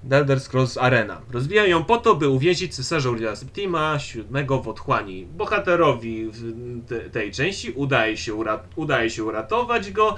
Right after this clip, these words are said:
złożyć laskę, całe się uratować, no, konkretnie w tej kolejności. Jeżeli nie widzicie, to poka-, to pewnie zobaczycie strzałkę. Tutaj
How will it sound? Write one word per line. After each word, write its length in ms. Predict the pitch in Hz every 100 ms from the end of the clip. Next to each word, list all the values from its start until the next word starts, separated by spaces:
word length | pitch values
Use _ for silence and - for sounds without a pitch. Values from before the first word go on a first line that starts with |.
| - -
złożyć 380 | 131 143 120 110
laskę, 260 | 113 160
całe 160 | 147 170
się 120 | 156
uratować, 440 | 147 123 101 76 107
no, 200 | 104 101
konkretnie 340 | - 113 107
w 40 |
tej 200 | 104 101
kolejności. 680 | 95 92 87 82 - - 87 - - - - - - - - - - - - -
Jeżeli 180 | 127 160
nie 80 | 165
widzicie, 340 | 175 185 175
to 180 | 160 151
poka-, 400 | 143 143 139 135
to 180 | 156 151
pewnie 220 | 156 147
zobaczycie 340 | 143 139 131
strzałkę. 380 | 117 117 92 76 71 -
Tutaj 720 | 320 294 - 117 131 240